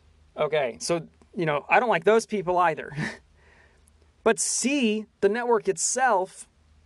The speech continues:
is obviously exercising racist practices if it's discriminating against me based on my skin color. So it's not choosing my idea because my idea is good or bad.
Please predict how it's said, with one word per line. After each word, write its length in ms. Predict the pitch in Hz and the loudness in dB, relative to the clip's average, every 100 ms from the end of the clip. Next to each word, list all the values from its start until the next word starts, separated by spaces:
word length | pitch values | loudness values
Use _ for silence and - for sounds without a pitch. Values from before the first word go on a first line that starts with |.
| _ _ | _ _
is 600 | 185 185 180 175 165 - _ _ _ _ _ | 4 4 2 -2 -4 -8 _ _ _ _ _
obviously 1000 | 156 220 247 214 196 190 185 180 180 170 _ _ _ _ _ _ | 4 4 4 2 0 0 0 0 -6 -10 _ _ _ _ _ _
exercising 720 | 185 233 247 202 190 180 165 | -2 0 -4 0 0 0 -2
racist 600 | 139 135 190 - 220 - - _ | 0 0 0 0 -2 -2 -12 _
practices 840 | - 214 285 240 208 156 147 147 - | 2 2 2 -4 -2 0 0 -2 -6
if 180 | 185 170 | -4 -4
it's 200 | 165 - | -6 -6
discriminating 1080 | 156 - 190 240 240 190 160 151 151 151 - | -6 -4 0 0 2 0 -2 -2 -6 -8 -6
against 480 | 160 151 196 196 165 | -4 0 0 0 -4
me 160 | 156 | -4
based 320 | 143 156 160 | 0 0 0
on 80 | 160 | -2
my 100 | 147 | -2
skin 400 | 139 - 196 202 | -4 -2 0 0
color. 400 | 165 131 - - _ _ _ _ _ _ - - - _ _ | -2 -6 -6 -14 _ _ _ _ _ _ -20 -20 -20 _ _
So 560 | - 170 165 156 143 - _ _ _ _ _ | 0 2 4 4 0 -8 _ _ _ _ _
it's 280 | 202 180 - | -4 -2 0
not 220 | 226 226 | 0 0
choosing 460 | - 240 226 196 175 | -2 0 2 2 2
my 200 | 165 165 | 0 2
idea 500 | 160 143 156 226 175 | 0 0 2 2 2
because 260 | 151 160 | -4 -4
my 160 | 156 156 | -2 0
idea 380 | 139 131 175 247 | -2 0 0 0
is 280 | 180 139 | 0 -6
good 320 | 123 131 127 127 | -4 -2 -2 -2
or 200 | 147 127 | -2 -2
bad. 560 | 117 113 107 120 156 | -2 -2 -4 -6 -8